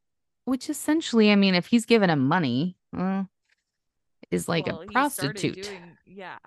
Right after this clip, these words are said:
Speaker 1: Beginning in nineteen sixty-nine, Dean paid David in cash or with gifts, okay, to allow him to perform fellatio on him.
Speaker 2: So when he was fourteen.
Speaker 1: Wow.
Speaker 2: And
Speaker 1: David's
Speaker 2: Dean was thirty.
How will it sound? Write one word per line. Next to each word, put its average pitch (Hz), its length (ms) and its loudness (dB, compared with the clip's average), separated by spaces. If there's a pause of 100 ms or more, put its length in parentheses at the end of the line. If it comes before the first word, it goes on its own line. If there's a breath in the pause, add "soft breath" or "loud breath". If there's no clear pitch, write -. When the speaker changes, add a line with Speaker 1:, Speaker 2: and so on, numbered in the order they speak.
(1160)
Speaker 1:
Beginning 226 400 6
in 208 140 6
nineteen 180 360 4
sixty-nine, 165 680 2
Dean 175 260 2
paid 214 320 0
David 170 340 2
in 156 160 0
cash 196 440 0
or 175 160 -2
with 175 120 -2 (160)
gifts, 208 540 0
okay, 156 460 -2
to 175 180 2
allow 156 400 6
him 202 280 10
to - 160 6
perform 170 760 10 (560 soft breath)
fellatio 254 680 8
on - 200 4
him. - 380 0 (520)
Speaker 2:
So 165 480 -4 (580)
when 190 180 -2
he 165 80 -8
was 170 200 -12
fourteen. - 580 -10 (580)
Speaker 1:
Wow. 165 260 6 (1600 loud breath)
Speaker 2:
And 214 80 2
Speaker 1:
David's 247 360 10
Speaker 2:
Dean 196 300 -2
was 190 220 2
thirty. 151 600 -4